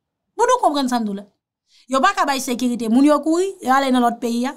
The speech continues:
yo siyen ansanm avèk otorite lòt peyi pou depòte moun yo. Se pou et la pou mouri. Pa gen pwoblèm.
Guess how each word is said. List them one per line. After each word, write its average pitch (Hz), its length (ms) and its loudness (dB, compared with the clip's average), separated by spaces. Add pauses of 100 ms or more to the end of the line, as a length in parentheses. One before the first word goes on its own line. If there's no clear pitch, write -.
yo 262 240 2
siyen 330 320 0
ansanm 302 240 2
avèk 254 240 -2
otorite 247 320 -2
lòt 226 240 -4
peyi 269 160 -6
pou 240 160 -2
depòte 226 320 0
moun 196 240 0
yo. - 60 -16 (1000)
Se 214 80 -20
pou 202 160 -16
et 190 80 -20
la 254 160 -2
pou 196 80 -4
mouri. 180 300 -4 (180)
Pa 262 160 -6
gen 220 160 0
pwoblèm. - 300 -12